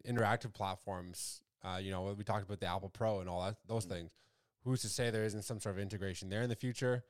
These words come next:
Speaker 1: And then just the, the continued adoption of, uh, V E X T throughout moving forward.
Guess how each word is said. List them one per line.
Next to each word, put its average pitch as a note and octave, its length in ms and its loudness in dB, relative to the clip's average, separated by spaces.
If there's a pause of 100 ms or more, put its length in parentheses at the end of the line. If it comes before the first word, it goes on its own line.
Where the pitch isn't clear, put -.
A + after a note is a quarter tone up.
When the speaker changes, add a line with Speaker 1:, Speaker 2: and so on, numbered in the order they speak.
(400)
Speaker 1:
And A2+ 160 4
then A2 220 6
just B2 180 2
the, A#2+ 80 2
the G#2 220 0 (100)
continued B2 380 2
adoption G2 480 2
of, F2+ 260 -2 (100)
uh, E2+ 260 0
V G#2 340 -2
E F#2+ 40 0
X F2+ 200 -2
T F#2+ 220 -4
throughout E2 340 -4 (220)
moving F#2+ 140 -8
forward. E2 300 -4